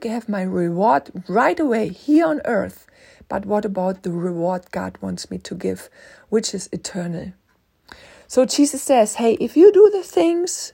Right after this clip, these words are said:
for yourself to be seen, um, front of people, you will have your reward.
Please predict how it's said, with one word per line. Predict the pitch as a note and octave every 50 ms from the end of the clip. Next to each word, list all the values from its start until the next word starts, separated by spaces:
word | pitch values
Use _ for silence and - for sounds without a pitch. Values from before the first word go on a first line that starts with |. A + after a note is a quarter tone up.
| _ _
for | - - A3+
yourself | A3 A3+ B3 C#4 C#4 - - C#4+ C4 B3+ B3 C4 C4+ C4+ - - - _ _ _ - - - - - _ _ _ -
to | - A3+
be | G3 A3+
seen, | A3 - - C4+ C4 C4 C4+ C#4+ D4+ D4+ D4 E4 E4 - - - - - - - - - - -
um, | G#3 G3+ G3+ G3+ G3+ G3 F#3+ F#3+ F#3+ G3
front | G3 - - G#3 G#3 G3+ G3 - _ -
of | F3+ F3 - _
people, | - C4 C#4 D4 - - D4 D4 C#4+ D#4+ D#4+ - _ _ _ _
you | - G3+ B3 A3+
will | G3+ A3+ G#3+
have | - - B3+ D#4 E4 -
your | F4+ F#4 F#4 F4+ F4
reward. | F4+ F4+ F4+ E4+ D4+ A3+ G3+ F#3+ G3+ A3+ - -